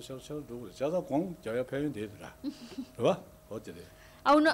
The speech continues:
Speaker 2: ahí en estos ejemplos se ve muy claro los beneficios de la meditación,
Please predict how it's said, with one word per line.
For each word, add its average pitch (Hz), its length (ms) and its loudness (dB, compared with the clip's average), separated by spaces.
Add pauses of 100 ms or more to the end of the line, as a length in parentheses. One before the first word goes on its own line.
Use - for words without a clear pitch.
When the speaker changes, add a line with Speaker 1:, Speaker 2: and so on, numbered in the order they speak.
Speaker 2:
ahí 285 320 8
en 359 100 2
estos 277 320 4
ejemplos 254 540 0
se 226 120 -2
ve 226 160 2
muy 294 280 4
claro 254 460 4
los 226 240 2
beneficios 262 840 4
de 233 120 4
la 240 120 10
meditación, 208 760 0